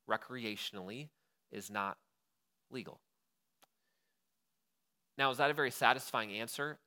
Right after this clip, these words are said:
Probably not. Um, I think the day's coming when it'll probably be legalized at the federal level. Or you could travel to Illinois or Michigan,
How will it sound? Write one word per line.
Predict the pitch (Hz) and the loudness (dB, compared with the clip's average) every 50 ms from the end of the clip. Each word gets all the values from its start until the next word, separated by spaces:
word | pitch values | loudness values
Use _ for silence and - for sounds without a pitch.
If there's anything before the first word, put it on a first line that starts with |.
| _ _ _ _ _ _ _ _ _ _ _ _ _ _ _ _ _ _ _ _ _ _ _ - | _ _ _ _ _ _ _ _ _ _ _ _ _ _ _ _ _ _ _ _ _ _ _ -2
Probably | - 123 123 104 92 90 95 87 | 2 2 2 2 0 -6 -8 -8
not. | 80 80 90 127 - - - - _ _ _ _ _ _ - | -6 -4 -4 -6 -6 -8 -16 -20 _ _ _ _ _ _ -8
Um, | 95 92 90 90 87 87 87 - _ _ _ _ _ _ _ _ _ _ _ _ _ _ _ _ _ _ - | -6 -6 -4 -6 -6 -10 -14 -20 _ _ _ _ _ _ _ _ _ _ _ _ _ _ _ _ _ _ -8
I | - 120 | -8 -6
think | - 120 104 | -6 -6 -8
the | 104 | -8
day's | 101 87 104 101 95 - | -4 -2 -2 -2 -2 -4
coming | - - 107 101 107 120 123 | -8 -8 -8 -6 -6 -6 -8
when | 110 104 | -8 -6
it'll | 98 95 92 | -6 -6 -8
probably | - - - 101 95 90 95 | -6 -2 -2 -2 -2 -2 -6
be | 90 87 | -10 -10
legalized | 95 95 90 98 101 101 107 110 - | -12 -10 -6 -2 0 0 0 -2 -6
at | - - | -10 -12
the | 117 | -10
federal | - - 104 95 95 92 90 | -4 -4 -2 -2 -2 -4 -4
level. | 87 87 87 - 110 127 143 - _ _ _ _ _ _ - | -4 -4 -6 -6 -8 -12 -12 -14 _ _ _ _ _ _ -2
Or | 160 156 135 131 135 147 - - _ _ - | 2 4 4 4 4 0 -4 -12 _ _ -10
you | - 147 | -8 -6
could | 147 - - | -6 -6 -2
travel | - - 143 147 151 156 147 | 4 6 6 6 6 6 4
to | 139 | 2
Illinois | 131 147 156 156 151 156 156 | 2 2 0 0 0 2 2
or | 156 156 | 2 0
Michigan, | 156 156 151 - 123 110 107 87 | 0 -2 -2 -4 -4 -6 -6 -6